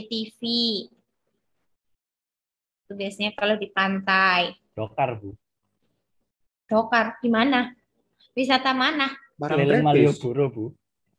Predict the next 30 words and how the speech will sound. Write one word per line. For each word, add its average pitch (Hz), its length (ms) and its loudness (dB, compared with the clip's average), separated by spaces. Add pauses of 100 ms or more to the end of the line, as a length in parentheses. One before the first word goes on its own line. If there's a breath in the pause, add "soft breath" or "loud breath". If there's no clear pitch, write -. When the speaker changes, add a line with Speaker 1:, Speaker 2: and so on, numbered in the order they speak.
(640)
Speaker 1:
Oh, 208 160 -4
Malioboro. 185 1040 -4
Speaker 3:
Parang 139 180 -2
Tritis. 131 640 -8 (800)
Speaker 1:
Oh 247 80 2
iya 240 240 4
sih 254 200 0
ya, 226 120 2
Parangtritis. 226 640 -4 (160 loud breath)
Oh, - 100 -16
Parangtritis 415 680 4
masih 427 320 4
ada? 269 320 2 (460)
Speaker 3:
Ada, 175 160 0
Speaker 1:
Maksudnya 330 540 2
Speaker 3:
Bu. - 160 -6 (640 loud breath)
Speaker 1:
delmannya 302 580 6
Speaker 3:
Masih. 381 80 4
Speaker 1:
masih 349 240 2
ada? 226 360 0 (100)
Speaker 3:
Masih, 135 340 -4
Speaker 1:
Yang - 220 -4
Speaker 3:
ada 147 160 -4 (160)
A 139 160 -2
T - 160 -10
V, - 160 -14
Speaker 2:
Ada, 131 100 2
Bu. 127 180 -2 (520)
Speaker 3:
delman. 120 720 -6 (840)
Speaker 1:
Bukannya 302 400 2